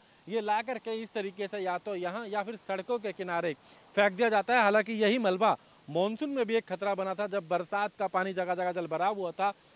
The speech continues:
इसके कारण कई जगहों पे बांध भी खत्म हुए, शहर के अंदर नालों में भी समस्या आई।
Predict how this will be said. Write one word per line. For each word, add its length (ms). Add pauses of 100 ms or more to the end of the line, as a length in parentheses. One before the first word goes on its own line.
(120)
इसके 240
कारण 300
कई 160
जगहों 260
पे 100
बांध 320
भी 100
खत्म 280
हुए, 280 (340)
शहर 220
के 120
अंदर 280
नालों 340
में 140
भी 100
समस्या 480
आई। 180